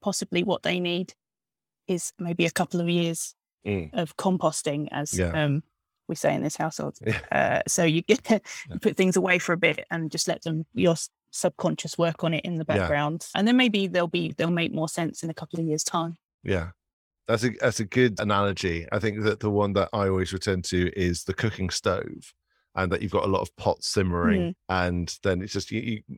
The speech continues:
Speaker 2: one needs to come to the fore and be seasoned, and it might be the dish that's next, but others need a bit more stewing, a bit more marinating to get the right flavors.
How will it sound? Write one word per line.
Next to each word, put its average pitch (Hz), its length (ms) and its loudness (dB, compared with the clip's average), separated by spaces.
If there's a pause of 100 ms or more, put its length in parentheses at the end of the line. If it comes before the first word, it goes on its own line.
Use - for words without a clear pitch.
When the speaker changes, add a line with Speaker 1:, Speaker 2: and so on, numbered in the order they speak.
(100)
Speaker 2:
one 117 240 0
needs 104 160 2
to - 80 -6
come 95 160 0
to - 100 -2
the 95 140 4
fore 92 420 4
and 90 180 -2
be 101 120 -4
seasoned, 90 720 0
and 87 180 -4
it 117 140 -6
might 104 220 -2
be 95 180 2
the 90 160 -2
dish 92 320 -2
that's 101 260 -2
next, - 540 -2
but 104 180 0
others 95 380 0
need 98 360 -2 (120)
a 110 40 -6
bit - 160 0
more 92 180 -2
stewing, 95 460 2
a 92 40 0
bit 87 160 -2
more 98 100 -2
marinating 90 840 0
to 92 120 -6
get 98 160 0
the 95 80 -6
right 92 160 -4
flavors. 82 540 -2